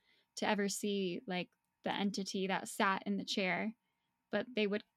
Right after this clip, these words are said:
and that's because the exorcisms were done in the chair and it seemed to be drawn to the chair,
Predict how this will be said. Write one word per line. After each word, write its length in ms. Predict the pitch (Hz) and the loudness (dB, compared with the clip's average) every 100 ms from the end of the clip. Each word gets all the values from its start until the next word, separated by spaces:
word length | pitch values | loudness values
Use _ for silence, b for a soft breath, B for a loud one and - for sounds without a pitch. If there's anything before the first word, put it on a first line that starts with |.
| _ _ _ | _ _ _
and 160 | 214 202 | 2 2
that's 280 | - - - | 0 -6 -4
because 300 | 214 220 202 | 0 0 4
the 120 | 214 | 6
exorcisms 680 | 254 - 233 214 202 208 - | 4 4 0 2 2 2 2
were 80 | 196 | 0
done 200 | 185 180 | 0 0
in 60 | |
the 60 | 180 | -2
chair 360 | - 165 165 175 | -2 -2 0 -2
and 120 | 180 | -2
it 100 | 208 | -2
seemed 220 | - 202 | 0 0
to 80 | 196 | 0
be 120 | 190 | -2
drawn 400 | 190 220 262 285 | 2 4 6 6
to 100 | 262 | 4
the 100 | 196 | 2
chair, 500 | 190 208 180 175 190 | 0 0 0 0 -2